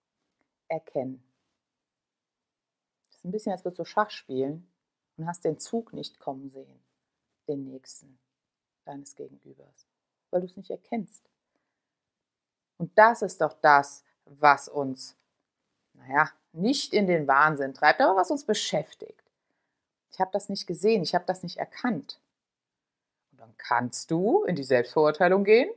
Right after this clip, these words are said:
und sagen, "Oh Mann, bin ich doof, hab ich das nicht", ne? Also du wertest dich ab, du nimmst dir Wert weg,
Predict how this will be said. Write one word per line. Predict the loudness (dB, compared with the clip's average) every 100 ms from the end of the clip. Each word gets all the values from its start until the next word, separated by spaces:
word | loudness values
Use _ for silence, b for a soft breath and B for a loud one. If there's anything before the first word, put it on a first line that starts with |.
| _ _
und | -4 4
sagen, | 6 6
"Oh | 2 0
Mann, | -2 -6
bin | -8 -10
ich | -6 -6 -2
doof, | -2 0
hab | 0 0
ich | 2 2 4
das | 2 2
nicht", | -4 -4
ne? | -4 -6 b b b
Also | 2 4
du | 4
wertest | 6 6 4 -10
dich | -14 -6
ab, | -6 -2
du | 0
nimmst | 2 0 4
dir | 2 2 0
Wert | 6 6 4 -4 0
weg, | 0 0 -18